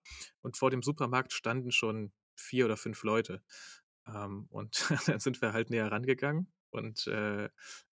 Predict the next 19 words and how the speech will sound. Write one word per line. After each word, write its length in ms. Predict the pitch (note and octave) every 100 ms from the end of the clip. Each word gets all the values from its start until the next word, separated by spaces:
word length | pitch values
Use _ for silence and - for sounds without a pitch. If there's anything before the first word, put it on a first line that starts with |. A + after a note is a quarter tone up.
| -
haben, 280 | A2+ A2+ -
haben 340 | G2+ G#2 G#2+ F#2
uns 160 | -
dazugestellt 840 | - - B2 D3 D3 F3+ G3 G3
und 140 | - -
<laughs> 360 | - - -
haben 260 | - - B2+
kurz, 320 | - A#2+ - -
äh, 160 | G#2+
zwanzig 340 | - A2+ A#2+ B2
Sekunden 300 | A#2+ A#2+ A2+
zugehört. 440 | C3 C3+ D3 D#3+
Das 120 | A2+
waren 80 | B2
natürlich 260 | A#2 A#2 -
auch 160 | -
Deutsche, 400 | - F#2+ F#2+ G2
also. 300 | A2+ G#2+ A2 - - - - - -
<laughs> 440 | D#3+ D5+ D5 C#5+